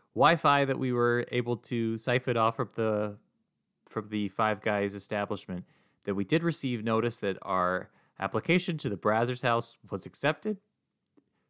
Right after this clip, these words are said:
So that was news I was trying to break to you while you were in the midst of trying to break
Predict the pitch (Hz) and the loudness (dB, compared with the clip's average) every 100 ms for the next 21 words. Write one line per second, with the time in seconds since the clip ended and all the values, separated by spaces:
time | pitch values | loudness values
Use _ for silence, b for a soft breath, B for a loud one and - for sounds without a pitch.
0 | _ - - 135 127 127 127 107 147 214 | _ -6 2 4 6 4 2 2 2 4
1 | 196 147 156 139 120 - 120 107 113 117 | 2 2 2 4 2 2 0 0 -2 -2
2 | 117 _ _ - 104 98 92 87 90 90 | -4 _ _ -8 -4 -2 -2 -4 -8 -12
3 | _ _ _ _ _ _ 110 107 107 117 | _ _ _ _ _ _ 0 2 0 2
4 | 156 160 131 113 110 110 110 104 110 117 | 2 4 6 6 4 4 0 -2 -2 -4
5 | - 107 - 113 104 95 101 92 107 107 | -4 -6 -2 -2 -2 -2 -8 -4 -2 -2
6 | - - | -4 -20